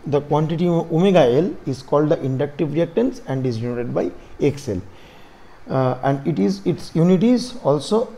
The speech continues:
obviously ohm is its unit, as it is nothing but the same as the resistance. Okay, so for D C supply, so one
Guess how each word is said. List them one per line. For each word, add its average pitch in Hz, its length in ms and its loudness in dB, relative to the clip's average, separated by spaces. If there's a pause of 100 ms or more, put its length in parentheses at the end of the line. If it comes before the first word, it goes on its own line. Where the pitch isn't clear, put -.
obviously 151 640 0
ohm 165 320 2
is 156 160 2
its 151 200 -4
unit, 165 380 -2
as 143 220 0
it 135 100 -6
is 180 140 -2
nothing 139 280 -2
but 139 120 -2
the 151 80 -4
same 147 340 -2
as 139 120 2
the 151 120 2
resistance. 113 540 -4
Okay, - 180 -8 (460)
so 185 260 2
for 190 240 0
D 156 220 0
C 220 160 0
supply, 120 480 0 (480)
so - 400 -4 (380)
one 165 440 -2